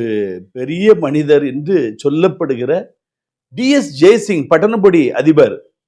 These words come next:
அவர் பேசின இந்த காணொளியை கேளுங்கள். திருநெல்வேலியில் உள்ள அவரோடு கூட உள்ளவர்கள், அவரால் அப்பாயின்மெண்ட் செய்யப்பட்ட ஒரு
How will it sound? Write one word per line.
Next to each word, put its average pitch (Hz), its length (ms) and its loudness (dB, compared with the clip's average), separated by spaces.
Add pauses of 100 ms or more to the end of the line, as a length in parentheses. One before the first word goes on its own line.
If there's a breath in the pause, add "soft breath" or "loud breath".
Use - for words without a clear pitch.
(220)
அவர் 190 460 4 (580)
பேசின 262 400 4 (500)
இந்த 220 240 0 (280)
காணொளியை 196 480 2
கேளுங்கள். 135 500 -4 (540)
திருநெல்வேலியில் 233 580 0
உள்ள 185 140 0 (440)
அவரோடு 208 600 4
கூட 214 240 2
உள்ளவர்கள், 185 680 0 (280)
அவரால் 202 500 4
அப்பாயின்மெண்ட் 214 680 2
செய்யப்பட்ட 175 500 0
ஒரு 175 180 2